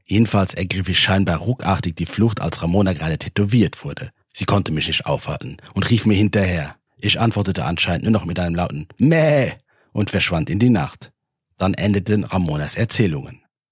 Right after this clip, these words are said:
Ich war schockiert und sprachlos. Was hatte ich nur gemacht? Ramona musste unser Gespräch beenden und noch passende,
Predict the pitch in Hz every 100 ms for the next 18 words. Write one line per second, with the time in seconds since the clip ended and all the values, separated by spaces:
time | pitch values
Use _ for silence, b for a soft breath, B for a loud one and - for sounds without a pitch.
0 | _ _ 113 - - - 104 - 73 60
1 | - - - - - - - - - 53
2 | 53 - - _ B B B - 117 117
3 | 110 98 - 95 82 - - - - -
4 | _ _ - 101 101 113 127 120 107 B
5 | 101 110 - 92 98 87 - - 127 131
6 | - - 95 76 110 113 B - 90 101
7 | - 117 113 95 95